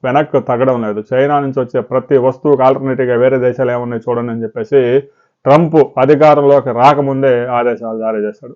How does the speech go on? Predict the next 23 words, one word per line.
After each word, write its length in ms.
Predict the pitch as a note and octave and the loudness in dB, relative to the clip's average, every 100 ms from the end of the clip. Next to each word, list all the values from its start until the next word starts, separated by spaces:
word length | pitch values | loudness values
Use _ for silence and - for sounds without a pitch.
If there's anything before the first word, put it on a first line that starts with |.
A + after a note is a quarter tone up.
| - | 0
రాబోయే 320 | C#3 D3 C#3 | 2 4 2
రోజుల్లో 340 | C3 C3 C3+ D3 | 2 0 0 0
అమెరికా, 540 | B2+ C3+ C3+ C3+ C3+ B2+ | 0 0 0 2 0 0
చైనా 240 | B2 B2+ A#2+ | -2 -2 -4
ట్రేడ్ 300 | A#2 B2 A#2+ | -2 -2 2
వార్ 240 | B2+ A#2 _ _ _ _ - | 0 0 _ _ _ _ 0
ఎటు 180 | C#3 | 4
మలుపు 380 | F3+ D3 D#3 E3+ | 4 6 4 4
తీసుకోబోతా 640 | E3+ D#3+ D3 D3+ C#3 C3+ C#3 | 2 0 0 0 2 2 0
ఉంది 220 | C3 C3 | -2 -4
అనే 140 | B2+ | -4
వివరాలతో 440 | B2 A#2+ B2 A#2+ E3 | -4 -2 -2 -2 -2
మరో 240 | C#3 A#2+ | -2 -2
వీడియోలు 300 | B2 D#3 C#3 A2 | 0 0 0 -2
తెలుస్తున్నాం. 280 | G#2 B2+ B2+ | -10 -12 -10
వీడియో 120 | C#3 | -10
నచ్చితే 180 | C3+ C3 | -8 -4
లైక్ 180 | C3+ B2+ | -4 -4
చేయండి, 180 | C#3 C3 | -8 -6
షేర్ 220 | C3 B2+ | -6 -6
చేయండి, 200 | C3 A#2 | -8 -10
సబ్స్క్రైబ్ 440 | A2+ - A#2 G#2+ G2+ | -10 -10 -10 -10 -12
చేసుకోండి. 360 | - - C#3 | -20 -20 -20